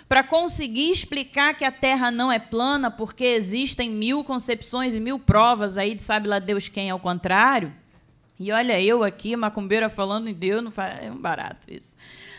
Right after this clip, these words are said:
A gente precisa, é, é, compreender que educar não é um ato individual.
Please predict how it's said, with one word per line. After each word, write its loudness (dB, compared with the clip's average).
A -2
gente -2
precisa, -2
é, 0
é, 4
compreender -2
que -6
educar 0
não 0
é 2
um -2
ato 2
individual. 2